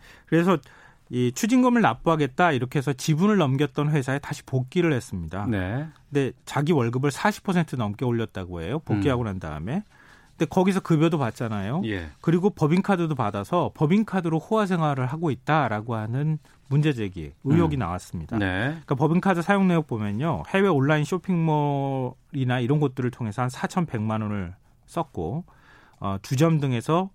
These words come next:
Speaker 1: 한 이천삼백여만 원, 또 음반 구매와 골프장 이용에도 천사백만 원, 그리고 이천십육 년과 이천십칠 년 추석 연휴 기간 동안에는 호주나 싱가포르 같은 데 가서 호텔과 음식점에서 한 천만 원 정도를 쓰기도 했다고 합니다.
Speaker 2: 네.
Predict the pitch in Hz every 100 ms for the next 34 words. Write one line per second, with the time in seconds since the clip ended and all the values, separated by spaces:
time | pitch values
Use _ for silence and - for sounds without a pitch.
0 | - 160 127 123 147 127 165 135 104 85
1 | 67 65 _ _ _ _ _ _ - 139
2 | 135 156 180 165 139 113 123 139 127 156
3 | 156 123 104 95 85 156 - 208 185 135
4 | 107 82 69 - _ _ - _ - 160
5 | 143 202 185 214 214 185 160 120 - 160
6 | - - 214 185 180 151 - - - 208
7 | 202 117 113 131 131 104 92 92 120 151
8 | - 202 208 180 220 220 - 180 147 123
9 | 123 113 90 80 156 127 - 202 185 135
10 | 117 151 - 120 98 139 131 - 233 233
11 | 208 143 110 98 - 147 120 110 110 139
12 | 113 85 73 69 67 131 110